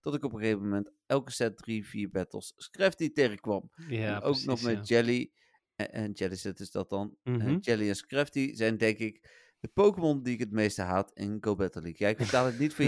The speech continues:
Speaker 2: <laughs>
Speaker 1: jou naar volledige naam, maar voor de luisteraars, Dennis.
Speaker 2: Ja,
Speaker 1: Dat
Speaker 2: ja,
Speaker 1: jij
Speaker 2: begrijp ik.
Speaker 1: Ja, oké. Eh,
Speaker 2: Ja.
Speaker 1: en toen ging het weer mis. Staan nu op vierentwintighonderdacht en ben maar aan het kijken naar nieuwe teamopties.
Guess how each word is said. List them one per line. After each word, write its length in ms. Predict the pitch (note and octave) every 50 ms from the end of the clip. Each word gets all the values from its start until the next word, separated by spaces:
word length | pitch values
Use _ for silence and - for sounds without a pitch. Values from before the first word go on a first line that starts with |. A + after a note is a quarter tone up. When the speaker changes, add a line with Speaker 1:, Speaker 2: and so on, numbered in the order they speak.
| A#2
Speaker 2:
<laughs> 40 | B2
Speaker 1:
jou 140 | B2 C3+ D3
naar 400 | D3 C#3+ C#3 C#3 C#3 C#3 C3 C3
volledige 380 | - - C3+ C3 C3 C3 B2
naam, 220 | B2 A#2+ A2+ A2+ A2+
maar 140 | A2 A2 G#2
voor 100 | A2+ G#2
de 60 | G2+
luisteraars, 380 | F2+ E2+ F2 - - F2 F2
Dennis. 400 | - F2 E2 E2 D#2+ E2+ - - _ _ - - - -
Speaker 2:
Ja, 140 | D3+ F3+
Speaker 1:
Dat 80 | A3+ A#3
Speaker 2:
ja, 80 | F3+ D3+
Speaker 1:
jij 100 | D3+ G2+
Speaker 2:
begrijp 300 | G#2 - A#2+ C#3+ B2+ A#2+
ik. 220 | C#3 C#3 - - _ _
Speaker 1:
Ja, 200 | - - A2+ G#2
oké. 140 | G2+ - - - _ - - - - - _ _
Eh, 120 | - D3
Speaker 2:
Ja. 60 | C#3+ -
Speaker 1:
en 120 | D#3 D3
toen 180 | - A#3+ A#3 G3+
ging 140 | G3 F#3
het 100 | E3+ D3+
weer 140 | C3 D3 C3
mis. 220 | A2+ A#2 B2 B2+ -
Staan 320 | - - - D3 C#3 C3+
nu 120 | C#3 D3+
op 100 | D#3 B2+
vierentwintighonderdacht 1000 | - - D3+ C#3+ B2 - A#2+ A2+ G2+ A#2 C3+ C#3+ D3+ - - - G3+ G3+ G3 - - _ _
en 140 | - D3 C3
ben 160 | C#3+ C#3+ C3+
maar 200 | C3+ C3 B2 -
aan 120 | - A2+
het 100 | A#2 G2+ -
kijken 420 | - G2+ G2 F#2+ - A2+ A2+ - -
naar 180 | - F#2+ F2+
nieuwe 220 | F2+ F2+ F#2 F#2+ G#2+
teamopties. 680 | - B2 A#2 G#2+ F#2 E2 E2 - - - - - -